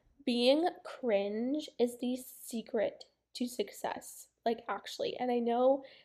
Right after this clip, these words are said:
again, that sounds, like, super weird. You're like, "What are you talking about? Like, that doesn't <laughs> make sense." But going, like, a little bit out of your comfort zone and removing people's,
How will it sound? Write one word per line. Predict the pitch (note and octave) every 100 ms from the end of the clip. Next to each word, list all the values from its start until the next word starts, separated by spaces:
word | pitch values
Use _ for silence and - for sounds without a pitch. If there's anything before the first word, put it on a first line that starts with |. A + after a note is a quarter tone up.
| _ D4
again, | D4 G4 C#4+ - B3
that | B3+ B3+
sounds, | C#4 C#4
like, | C#4+
super | - C#4+ D4+
weird. | D#4+ D4
You're | A#3 A3+
like, | A3+ A3+ A3+ _
"What | A#3+
are | A#3
you | A3+
talking | G#3+ A3 A3+
about? | G#3+ G#3
Like, | A#3 A#3 -
that | G#3+
doesn't | A3 A3 B3
<laughs> | C4
make | D4 D4+
sense." | - A#3 B3 F#4+ - - - - - - _
But | D4+ C#4+ B3+ - - -
going, | A#3 A#3+ D4 F4 A#4 G#4 -
like, | D4 C#4+
a |
little | C4 A#3 A#3+
bit | C#4 C#4
out | - A3
of | A3+
your | C4 A#3+
comfort | - G#3+ - A3+
zone | - B3+ C4 D4 D#4 - _ _
and | A3+ C4
removing | B3+ A#3 A3 G#3+ A#3+ C4+ D4+ F4 F#4 _ _ -
people's, | - A3+ A#3 B3 B3 B3+ C4 -